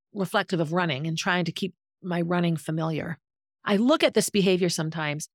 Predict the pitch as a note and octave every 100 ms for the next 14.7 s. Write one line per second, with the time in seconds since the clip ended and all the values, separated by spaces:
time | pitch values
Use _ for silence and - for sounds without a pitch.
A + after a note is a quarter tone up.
0 | _ _ _ - - C#4 E4+ F#4+ B3+ C#4
1 | - C4 A#3+ G#3 A3+ A3 C#4 - F#3 F#3
2 | F#3+ - A#3 B3+ A3+ G#3 G#3 F#3+ F#3+ -
3 | E4 A3 - _ - E3 E3 F3+ A3 F#3
4 | F3+ D#3 D3+ F#3+ F3+ - D#3+ D#3 D#3+ G#3+
5 | - E3 - G#3 F3 - _ _ _ -
6 | G3 G3 E3 A#3+ B3+ G#3 - F#3+ C#3 D#3+
7 | F3 - - - G#3+ A3+ A3 G3 B3 A3
8 | F3+ D#3 D#3+ C#3+ E3 C#3+ C#3+ - B2+ C3+
9 | F#3+ A3 - C4 C#4+ A#3+ G#3 F3 A3+ G#3+
10 | F#3+ F3 E3+ - - - - _ _ _
11 | _ G#3+ G3+ G3 C4+ - G#3+ G3 - C#4+
12 | A3 F#3 E3+ - - C#3+ F#3+ A3+ A3+ A3
13 | A3+ A3+ A#3+ A3+ G#3+ A3 G3 E3+ F3 F#3+
14 | G#3 A3+ F#3+ E3 D3+ C#3+